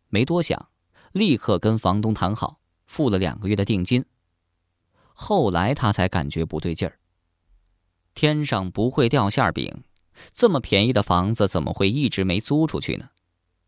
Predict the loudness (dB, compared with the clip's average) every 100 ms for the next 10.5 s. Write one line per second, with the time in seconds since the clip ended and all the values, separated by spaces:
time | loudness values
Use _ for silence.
0 | _ _ -8 0 2 2 2 0 0 0
1 | 0 0 0 0 -2 -2 -2 -2 -2 -2
2 | 0 0 -2 -4 -8 -8 -8 -4 -4 -6
3 | _ _ _ _ _ _ -4 -2 0 -2
4 | -2 -2 -2 -2 -2 -4 -2 -2 0 0
5 | 0 0 0 -2 -8 -4 -4 0 -2 -2
6 | -10 _ _ _ _ -20 -4 -2 0 0
7 | 0 0 -2 -2 -2 -4 -8 -6 -4 0
8 | 0 -2 -4 -4 -4 -6 -10 -10 -2 0
9 | 0 -2 -4 -4 -8 _ _ -20 -8 0
10 | 0 0 -2 -2